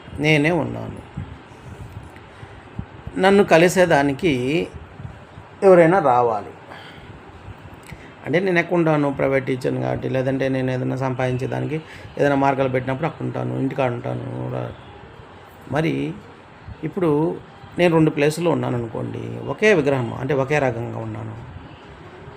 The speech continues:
మరి అంతంత ఖర్చు పెట్టుకొని నా దగ్గరికి వచ్చే కన్నా కూడా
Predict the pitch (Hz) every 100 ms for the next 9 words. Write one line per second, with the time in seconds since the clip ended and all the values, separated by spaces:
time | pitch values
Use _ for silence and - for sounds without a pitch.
0 | - 190 202 190 196 220 208 - - -
1 | - - - - 359 - - - - 180
2 | 220 226 226 - 185 269 254 247 254 233
3 | 202 160 196 196 185 160 190 185 139 123
4 | 123 123 - 120 58 127 165 233